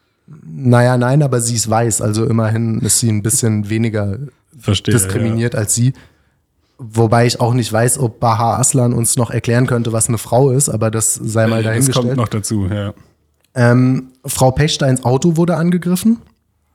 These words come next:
Speaker 1: Am vergangenen Dienstag haben vermutlich Un-, Unbekannte einen Schuss, zumindest hat sie gesagt, es habe wohl wie ein Schuss ausgesehen, auf die Fensterscheibe abgegeben und es wurde auch schon Anzeige erstattet.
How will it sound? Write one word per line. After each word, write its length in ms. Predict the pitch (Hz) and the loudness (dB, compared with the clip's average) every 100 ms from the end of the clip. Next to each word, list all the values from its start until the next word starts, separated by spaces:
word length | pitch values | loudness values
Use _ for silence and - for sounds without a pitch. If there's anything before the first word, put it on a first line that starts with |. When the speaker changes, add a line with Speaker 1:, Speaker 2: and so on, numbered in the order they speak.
| _ _ - - | _ _ -20 2
Speaker 1:
Am 260 | 127 127 | 4 4
vergangenen 760 | 123 135 123 135 135 123 117 107 | 2 -2 0 0 0 0 -2 -2
Dienstag 640 | 123 220 - 110 147 - - _ _ _ _ _ _ | 2 2 2 2 2 -2 -16 _ _ _ _ _ _
haben 440 | 117 127 135 135 - | 2 4 4 2 -2
vermutlich 800 | - 117 123 147 180 165 - - | -2 2 2 4 2 2 -2 -2
Un-, 200 | 135 135 | 0 0
Unbekannte 960 | - 147 156 165 147 151 156 165 160 - | 2 2 2 0 0 -2 -2 -2 -2 0
einen 200 | 123 120 | 2 2
Schuss, 520 | - - 180 202 - | -2 0 2 2 -2
zumindest 460 | - 127 123 127 - | 0 2 2 0 0
hat 200 | 123 110 | -2 -2
sie 140 | 123 | -2
gesagt, 400 | 151 135 131 - | 0 2 0 0
es 220 | 120 - | -2 0
habe 340 | 113 127 139 127 | 0 2 0 0
wohl 160 | 127 | -2
wie 100 | 131 | 0
ein 120 | 127 120 | 0 0
Schuss 220 | 131 - | -2 0
ausgesehen, 680 | 123 151 - 117 123 147 - - _ _ | 2 2 2 0 2 2 -2 -16 _ _
auf 180 | 123 120 | -2 0
die 180 | - 127 | 0 0
Fensterscheibe 920 | - 135 - 160 127 110 107 107 104 - | 2 0 0 0 0 0 -2 -2 -4 -4
abgegeben 640 | 110 - 107 107 120 143 | -8 -6 -2 0 4 2
und 260 | 131 113 110 | 2 -2 -2
es 180 | 117 117 | -4 0
wurde 200 | 120 123 | 0 0
auch 120 | 110 | 0
schon 160 | 120 | -4
Anzeige 540 | 113 120 - 104 104 107 | -2 0 0 0 0 -2
erstattet. 580 | 117 - 101 113 135 | -4 -2 -2 0 -2